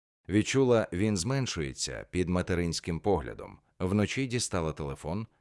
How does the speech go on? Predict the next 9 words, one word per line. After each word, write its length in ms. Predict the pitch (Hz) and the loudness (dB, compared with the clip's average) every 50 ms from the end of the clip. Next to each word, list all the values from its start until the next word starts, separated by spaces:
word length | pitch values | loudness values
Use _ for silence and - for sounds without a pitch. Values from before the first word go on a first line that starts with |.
| _ _ _ | _ _ _
почала 420 | 104 95 - - 78 69 67 67 | -4 -2 -2 -2 -2 -4 -4 -4
список. 560 | - - - 113 95 - - 62 58 - - _ _ _ _ _ _ _ | -6 -4 -2 -2 -2 0 -2 -4 -6 -12 -16 _ _ _ _ _ _ _
Зникло. 800 | 80 78 67 76 90 87 80 71 - - 62 57 53 - - - _ _ _ _ _ _ _ _ _ | -4 -2 -2 0 0 -2 -2 -4 -6 -12 -12 -12 -12 -12 -14 -18 _ _ _ _ _ _ _ _ _
Ліки 320 | 98 104 120 117 - 110 98 | 2 2 2 2 2 0 0
Максима, 580 | 95 92 - - - - 127 120 82 69 69 | 0 -2 -2 -2 -2 -2 0 -2 -2 -4 -4
наша 320 | 71 78 82 - - 85 78 | -4 -4 -4 -2 -4 -6 -6
кава, 460 | - - 95 101 101 104 101 92 87 - _ _ | -4 -2 -2 0 0 0 -2 -2 -4 -8 _ _
сімейне 520 | _ - - 92 87 85 82 80 78 73 73 | _ -4 -2 0 0 0 0 -2 -2 -4 -6
фото. 440 | - - 64 - - - 87 87 | -8 -10 -12 -10 -10 -12 -12 -14